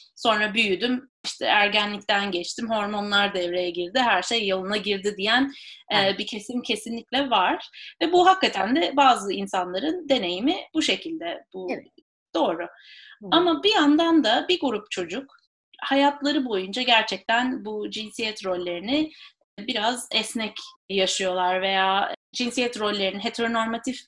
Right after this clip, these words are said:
Speaker 1: rollerin dışında yaşamaya devam ediyorlar. Bu çocuklardan bir kısmının büyük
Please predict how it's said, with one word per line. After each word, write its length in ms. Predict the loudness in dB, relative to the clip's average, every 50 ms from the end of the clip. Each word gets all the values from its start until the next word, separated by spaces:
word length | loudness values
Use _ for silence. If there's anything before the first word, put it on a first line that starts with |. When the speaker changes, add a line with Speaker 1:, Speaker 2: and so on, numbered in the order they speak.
| _ -20 -12
Speaker 1:
rollerin 640 | -4 0 0 0 0 0 -2 -2 -2 -4 -6 -8 -12 -14 -20 -20 -20 _ _ _ -4
dışında 520 | -2 -2 -2 -2 -2 -2 0 2 2 2 2
yaşamaya 540 | 0 -2 -4 -4 -6 -6 -2 0 0 0
devam 360 | 0 0 0 0 0 -2 -2 -4
ediyorlar. 500 | -6 -6 -8 -8 -8 -6 -6 -6 -6 -6
Bu 80 | -4
çocuklardan 600 | -4 -4 -6 -6 -4 -2 -2 0 0 0 -2 -2 -6
bir 100 | -10 -14
kısmının 520 | -16 -18 -16 -14 -12 -10 -10 -10 -10 -10
büyük 260 | -10 -10 -10 -10 -12